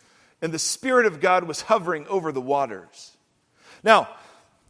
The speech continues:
interesting Hebrew going on here. The earth was formless and empty. In Hebrew, that phrase is tohu vavohu. Yes, you've always wondered.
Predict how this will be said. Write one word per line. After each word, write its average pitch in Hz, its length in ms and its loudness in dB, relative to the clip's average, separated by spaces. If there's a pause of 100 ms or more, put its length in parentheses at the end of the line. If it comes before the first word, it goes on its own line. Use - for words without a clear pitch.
(300)
interesting 262 640 0
Hebrew 170 540 0 (240)
going 190 280 2
on 156 200 -4
here. 135 300 -4 (720)
The 180 220 0
earth 269 240 2
was 226 180 -2
formless 254 720 2 (100)
and 185 280 -2
empty. 175 500 -4 (240)
In 202 140 0
Hebrew, 240 380 2
that 214 220 4
phrase 226 420 2
is 190 260 -4
tohu 208 560 4
vavohu. 165 800 4 (1700)
Yes, 170 400 6
you've 170 160 -4
always 160 300 -2
wondered. 165 340 -2